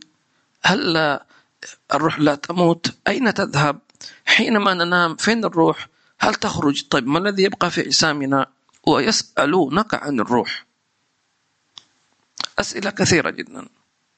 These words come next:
قل الر-، ما هو الجواب؟ "قل الروح من أمر ربي". خلاص. ما، ما تقدر إنك أنت تستوعب.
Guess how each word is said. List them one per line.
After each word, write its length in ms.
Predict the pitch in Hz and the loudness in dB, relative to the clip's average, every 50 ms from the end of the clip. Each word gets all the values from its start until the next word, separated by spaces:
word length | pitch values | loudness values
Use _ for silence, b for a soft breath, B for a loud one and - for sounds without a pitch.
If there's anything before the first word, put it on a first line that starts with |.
| _ _ _ _ - _ - - _ _ | _ _ _ _ -18 _ -16 -16 _ _
قل 220 | - 226 254 247 214 | 2 2 4 4 4
الر-، 160 | 175 - - - | 2 0 0 2
ما 140 | 143 151 196 | 2 2 4
هو 180 | 214 208 214 208 | 2 2 0 -2
الجواب؟ 360 | 170 131 139 139 160 170 - _ _ | 0 2 2 2 2 0 -2 _ _
"قل 220 | - 240 208 185 | 2 2 4 4
الروح 440 | 151 107 85 - 151 175 - - - - - 302 294 | 2 2 0 0 2 2 4 2 4 4 4 4 4
من 220 | 262 202 196 202 - - | 4 2 2 0 -4 -6
أمر 240 | - 220 208 - 180 | -4 -4 -2 -2 -2
ربي". 800 | 127 110 117 110 107 - _ 113 - - 85 78 78 87 - - - | -2 -2 -2 -4 -6 -6 _ -10 -10 -10 -12 -16 -16 -18 -18 -8 -4
خلاص. 560 | - - 123 98 67 64 - - - - - - _ _ _ _ _ _ _ _ _ _ _ _ _ _ | -2 -2 -2 -2 -4 -6 -4 -4 -4 -4 -6 -8 _ _ _ _ _ _ _ _ _ _ _ _ _ _
ما، 220 | - 131 139 156 156 - - - 170 95 - - | 2 2 2 2 0 -2 -6 -4 -4 -4 -6 -6
ما 260 | - - - 143 185 | -4 -2 0 0 0
تقدر 380 | 202 - 214 214 202 208 202 208 190 | -2 -4 -8 -2 -2 -2 -2 -2 -4
إنك 260 | 170 - - - - | -4 -4 -6 -6 -10
أنت 200 | 143 - - - | -14 -12 -10 -4
تستوعب. 480 | - - - - 135 113 - - - | -2 -2 0 0 -2 -2 -4 -6 -10